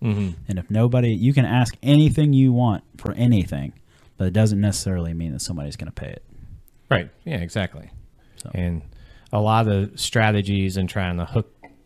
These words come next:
Speaker 1: sellers is to guarantee a price, or at least, you know, state, "I can get you more than anybody else,"
Speaker 2: Mm-hmm.
Speaker 1: that kind of thing. Um, and, or,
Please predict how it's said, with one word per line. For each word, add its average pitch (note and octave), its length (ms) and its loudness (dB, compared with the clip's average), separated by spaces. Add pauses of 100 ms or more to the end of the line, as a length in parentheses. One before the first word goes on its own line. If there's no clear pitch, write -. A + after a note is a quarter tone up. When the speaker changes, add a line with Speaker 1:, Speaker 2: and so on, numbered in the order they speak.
(240)
Speaker 1:
sellers D#2+ 560 -6 (600)
is F#2+ 260 -4
to E2+ 460 -4 (720)
guarantee G#2+ 540 0
a G#2+ 60 0
price, E2 580 -2
or F#2+ 160 -2
at F#2 120 -6
least, F#2 600 -6
you G#2+ 140 -4
know, E2 320 -6
state, - 640 -4 (320)
"I G2 140 -4
can F#2+ 120 -6
get F2+ 220 -6
you F#2 60 -6
more F2+ 200 -6
than E2+ 160 -8
anybody E2+ 480 -8
else," E2 480 -14
Speaker 2:
Mm-hmm. G#2 180 -6
Speaker 1:
that F#2+ 140 -4
kind F2 140 -6
of E2+ 100 -8
thing. E2+ 180 -12 (580)
Um, F2 360 -4 (760)
and, F2+ 540 -4 (200)
or, F#2+ 580 -2